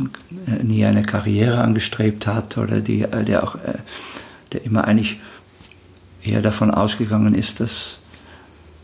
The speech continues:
dass es darum überhaupt nicht geht und, äh, und wie, wie es möglich ist, so praktisch so nah an seiner,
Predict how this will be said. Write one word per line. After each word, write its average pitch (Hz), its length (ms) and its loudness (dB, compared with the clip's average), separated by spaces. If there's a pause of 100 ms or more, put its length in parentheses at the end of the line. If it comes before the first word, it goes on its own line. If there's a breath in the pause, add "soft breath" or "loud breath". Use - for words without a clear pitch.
(1800 loud breath)
dass - 180 0
es - 100 -2
darum 104 320 2
überhaupt 101 360 0
nicht 104 200 0
geht 196 320 0
und, 110 240 2 (160)
äh, 110 260 0 (1700 loud breath)
und 110 360 0 (1900)
wie, 113 480 0 (760)
wie 113 200 0
es 117 180 -2
möglich 113 420 4
ist, 117 280 -2
so 104 380 0 (760)
praktisch - 560 -4
so 107 240 2
nah 107 440 4
an 104 180 2
seiner, 101 580 0